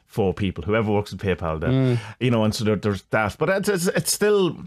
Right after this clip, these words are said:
Speaker 1: when you get, when it's touted then as the fastest growing or the biggest economy or whatever, it was the,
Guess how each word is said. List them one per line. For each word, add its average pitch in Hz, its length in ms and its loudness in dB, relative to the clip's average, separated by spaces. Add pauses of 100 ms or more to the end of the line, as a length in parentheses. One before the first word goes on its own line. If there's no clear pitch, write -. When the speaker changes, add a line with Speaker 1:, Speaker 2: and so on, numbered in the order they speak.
(120)
Speaker 1:
when 135 160 2
you 135 60 0
get, 139 120 -2
when 131 160 0
it's 117 180 -2
touted 135 380 0
then 110 220 2
as 95 120 0
the 95 80 -14
fastest 104 400 -2
growing 101 280 2
or 87 60 2
the 80 40 -4
biggest 113 380 -2
economy 95 380 0
or 85 60 -6
whatever, 127 420 0 (160)
it 110 100 2
was 107 180 -2
the, 107 260 2